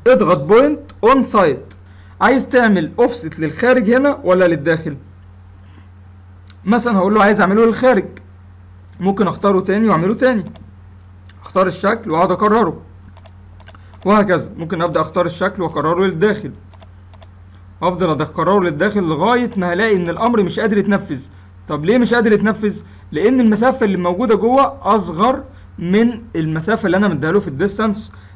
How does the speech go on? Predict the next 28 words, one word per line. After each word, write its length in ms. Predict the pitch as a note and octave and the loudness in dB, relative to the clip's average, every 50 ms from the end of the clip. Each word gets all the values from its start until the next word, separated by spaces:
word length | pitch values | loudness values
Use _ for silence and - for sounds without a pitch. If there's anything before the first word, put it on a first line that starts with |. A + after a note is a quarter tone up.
| - - - - | -20 -20 -14 -10
بتاعت 380 | - C3+ B2+ - C#3 C3+ D#3 F#3+ | -10 -10 -8 -8 -8 -6 -4 -2
الاوفست. 400 | F#3+ - B3 C4 - - - - - - - - - - - | 0 2 0 0 0 -4 -12 -18 -20 -20 -20 -20 -20 -14 -12
طيب 160 | D3+ C3+ - - - - - - - - - - - | -10 -10 -10 -12 -18 -20 -20 -20 -20 -20 -18 -6 -2
تعالى 180 | D#3+ F3+ G#3+ A#3 | 0 2 2 2
نعمل 240 | A#3+ B3 A3+ A3 | 2 2 2 4
offset 360 | G#3+ A#3 A3+ A#3 - A#3 - F#3+ | 2 2 2 0 -4 -6 -4 -6
للشكل 380 | E3 - - F#3+ G3 G#3 G#3 F#3+ | -6 -4 -2 -2 -2 0 0 0
ده. 140 | G3 F#3+ - - - - - - - - - - - - - - - - - - - - D#3 D3+ | 0 -2 -4 -10 -18 -20 -20 -20 -20 -20 -20 -20 -20 -20 -20 -20 -20 -20 -20 -20 -18 -16 -12 -8
نعمله 340 | C#3+ D#3 E3 E3+ F#3 G3 F#3+ | -6 -4 -2 0 0 0 0
ازاي؟ 340 | F3 D3 D3 F#3 F#3+ G3 E3 | 0 2 2 2 2 2 2
هقول 260 | D#3+ C3+ F3 F#3 F3+ | 0 -2 0 0 0
له 60 | E3 | 0
او 200 | F#3+ F#3+ G3+ G3 | 2 4 4 4
سبيس، 500 | F#3 C#3 D#3 F#3 A#3 C4+ - - - - - - - - - - - - | 2 2 2 2 2 0 -2 -10 -16 -18 -18 -18 -18 -18 -18 -18 -12 -6
هيقول 280 | - D3 D#3 F#3 F#3+ F3+ | -4 -4 -2 0 0 0
لي 180 | E3+ D#3+ D3 - | 0 -2 -4 -4
انا 220 | - D#3+ D3+ D3 | -4 -4 -4 -2
عايز 220 | C#3+ E3 F3 E3+ | 0 0 0 0
distance 560 | D3 C3+ F#3 G3+ F#3+ - A#3 B3 A#3+ - - D3 | 0 0 -2 -2 0 -2 -2 -2 -4 -4 -6 -8
مسافه، 440 | C#3+ D3 - - E3+ G3 G3 C4 | -8 -6 -2 -2 -2 -2 -2 -4
هقول 340 | C#4 - - - C#3 E3+ F3 | -6 -6 -8 -8 -6 -4 -2
له 60 | E3+ | 0
مثلًا 440 | D#3+ F3 F#3+ F#3+ F#3+ D#3+ C#3+ C#3 C#3 | 0 0 0 0 -2 -4 -4 -4 -2
واحد 340 | D3+ E3 D#3+ D#3+ - C3 A2+ - - - - - - - - - - - - - | -2 -2 -2 -2 -4 -8 -12 -14 -16 -18 -18 -18 -18 -18 -18 -18 -20 -16 -12 -10
space، 540 | C3+ C3 C3+ D3 F3 G3+ B3 - - - - - - - - - - - | -10 -6 -2 2 2 2 2 0 -4 -12 -18 -20 -20 -20 -18 -18 -12 -6
وبعد 160 | - D3+ D3+ | -4 -4 -2
كده 300 | E3 F#3+ F3+ F3 D#3+ D3+ | -2 -2 -2 0 0 -2
اختار 460 | D#3 - - - F#3 F3 E3+ D#3 E3 | -2 -4 -4 -2 0 0 0 0 -2